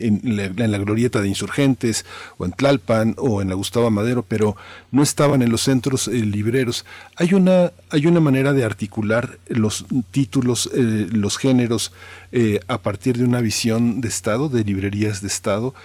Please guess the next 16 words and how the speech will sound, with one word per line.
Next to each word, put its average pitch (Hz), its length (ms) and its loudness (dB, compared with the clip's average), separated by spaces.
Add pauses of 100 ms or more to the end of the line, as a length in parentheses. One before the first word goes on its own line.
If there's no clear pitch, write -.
(220)
Hay - 140 -2
que 135 100 2
incluirlo 120 420 2
todo, 135 480 0 (160)
¿qué 135 100 0
hay 127 80 2
que 123 140 -2
dejar 110 280 -2
fuera? 127 400 0 (160)
¿Qué, 156 200 -2
qué - 160 -2
estaba 156 400 -2
fuera - 520 0
de 117 180 -4
las 98 180 -6
librerías 98 640 -2